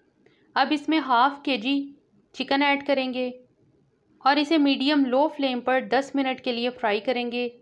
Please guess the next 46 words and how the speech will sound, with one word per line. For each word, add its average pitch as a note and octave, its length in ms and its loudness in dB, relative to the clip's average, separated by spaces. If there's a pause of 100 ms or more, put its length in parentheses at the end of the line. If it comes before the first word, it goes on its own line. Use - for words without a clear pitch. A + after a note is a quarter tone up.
(380)
ताकि C4+ 260 2
इसकी C#4+ 340 -2
एक C#4 220 0
तो D4 100 0
जो C#4 160 0
है C#4+ 100 4
वो C4+ 140 0
स्मेल B3 320 -2
ख़त्म D4+ 260 -2
हो C#4 140 2
जाए C#4 160 0
और B3+ 240 2
इसका B3+ 240 -2
हल्का A#3 320 2
सा B3+ 160 -2
गोल्डन G#3+ 340 0
कलर G3+ 280 0
आ F3 120 -2
जाए। E3+ 260 -6 (1400)
पुलाव C#4 300 0
के F#4 140 -2
almost D#4 520 -2
इंग्रेडिएंट्स C#4 920 -4
तो D4 220 -4
सेम C4+ 300 -4
ही D4 140 -2
होते C#4 260 -2
हैं, C#4 80 0
लेकिन C#4 240 -4
अगर C#4 260 -2
थोड़ा C4 240 2
सा C#4+ 160 -4
स्टाइल A3+ 320 -2
चेंज C4+ 280 -8
कर C4 200 -2
दिया B3+ 220 -4
जाए B3+ 260 -2 (440)
तो C4+ 80 0 (100)
definitely C#4+ 600 -4
जायका A3+ 320 0
भी C#4 120 -6
थोड़ा A#3+ 200 -2
सा B3 140 -4
बदल G#3+ 260 -6
जाता E3+ 300 -6
है। F3 260 -12